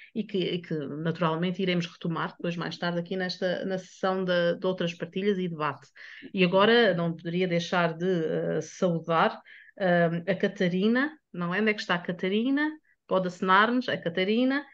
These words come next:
a Eunice, olá Eunice, e a Leonor, que é para nós sabermos quem são. A Leonor, eh, só pode ser a, o terceiro elemento, não é? Leonor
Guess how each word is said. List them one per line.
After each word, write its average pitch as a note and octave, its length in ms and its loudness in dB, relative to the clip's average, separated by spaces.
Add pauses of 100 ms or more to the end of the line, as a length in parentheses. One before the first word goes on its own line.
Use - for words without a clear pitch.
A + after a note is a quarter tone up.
(220)
a G3 120 6
Eunice, G3 680 4 (460)
olá F3 260 2
Eunice, G#3 580 0 (480)
e F#3+ 200 2
a G3+ 120 8
Leonor, G#3+ 600 2
que E3 60 -4
é D#3+ 40 -2
para F3+ 140 -2
nós F#3 220 -2
sabermos F#3+ 400 -2
quem A3+ 200 -2
são. E3 440 -4
A A2+ 80 -8
Leonor, D#3 440 -2 (360)
eh, - 400 -8 (320)
só - 160 -8
pode C3 240 -8
ser E3 240 2
a, E3+ 180 0
o E3+ 80 0
terceiro F3+ 360 0
elemento, E3 380 0
não D3+ 140 -4
é? F#3+ 200 -2 (500)
Leonor - 480 2